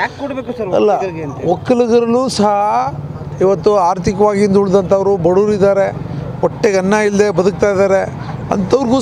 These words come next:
Speaker 2: ಸಹ ಮೀಸಲಾತಿ ಬೇಕು. ಯಾರೋ ಆರ್ಥಿಕವಾಗಿರೋರು ನಾವು ಯಾರೂ ಕೇಳ್ತಾ ಇಲ್ಲ, ನಮಗೆ ಮೀಸಲಾತಿ ಕೊಡಿ ಅಂತ ನಾವು ಕೇಳ್ತಾ ಇಲ್ಲ. ಆರ್ಥಿಕವಾಗಿ ದೃಢತೆ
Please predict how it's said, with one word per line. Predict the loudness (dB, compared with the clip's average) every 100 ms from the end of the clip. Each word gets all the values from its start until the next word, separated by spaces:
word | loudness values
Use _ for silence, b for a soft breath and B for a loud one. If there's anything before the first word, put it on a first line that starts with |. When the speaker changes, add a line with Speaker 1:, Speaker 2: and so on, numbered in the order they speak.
| 2
Speaker 2:
ಸಹ | 0 2 2
ಮೀಸಲಾತಿ | 2 0 -2 0 2
ಬೇಕು. | 0 0 -6 -6 -8 -10 -10 -6 0
ಯಾರೋ | 0 2 0
ಆರ್ಥಿಕವಾಗಿರೋರು | -2 -2 2 2 4 2 2 0
ನಾವು | 2 2
ಯಾರೂ | 0 0
ಕೇಳ್ತಾ | 0 2 0 0
ಇಲ್ಲ, | -4 -6
ನಮಗೆ | -2 -2 0
ಮೀಸಲಾತಿ | 0 2 0 0 0
ಕೊಡಿ | 0 2
ಅಂತ | 0
ನಾವು | -2 0
ಕೇಳ್ತಾ | -2 0 -2
ಇಲ್ಲ. | -2 -6 -10 B B B B B -2 -2
ಆರ್ಥಿಕವಾಗಿ | 0 -2 0 2 2 0 -2 -2
ದೃಢತೆ | 0 2 0 0 0